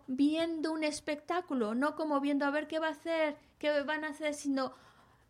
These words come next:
co-, de alguna mo-, manera conmovido, deseándole que, que le vaya bien o a, a, llamando a,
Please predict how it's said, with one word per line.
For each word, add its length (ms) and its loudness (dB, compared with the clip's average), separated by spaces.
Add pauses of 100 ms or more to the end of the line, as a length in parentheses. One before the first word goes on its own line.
(200)
co-, 260 2
de 160 -2
alguna 380 0
mo-, 260 -2
manera 540 -2
conmovido, 1000 2
deseándole 720 0
que, 380 0 (840)
que 100 -2
le 100 6
vaya 240 4
bien 280 0
o 300 2
a, 40 2
a, 260 0
llamando 720 2 (160)
a, 360 0